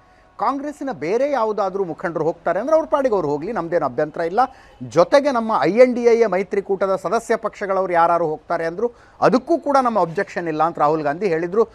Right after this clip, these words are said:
ಬಹುಶಃ ಅದನ್ನೇ ಡಾಕ್ಟರ್ ನಿರ್ಮಲ್ ಖತ್ರಿ, ಆ, ರೆಫರ್ ಮಾಡ್ತಾ ಇದ್ದಾರೆ. "ನಾವು ಹೋಗಬಾರ್ದು ಅನ್ನುವ ಸೂಚನೆ ಇಲ್ಲ.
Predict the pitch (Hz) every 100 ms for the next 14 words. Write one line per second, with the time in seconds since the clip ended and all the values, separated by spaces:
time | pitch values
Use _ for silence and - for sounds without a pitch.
0 | - - 165 180 156 170 233 220 160 -
1 | _ _ - 165 160 175 202 190 - 196
2 | - 196 143 156 - 135 135 131 160 202
3 | 269 233 156 131 127 117 127 170 202 -
4 | - _ - 135 208 285 214 240 226 220
5 | 208 202 175 190 202 160 156 160 175 147
6 | 139 123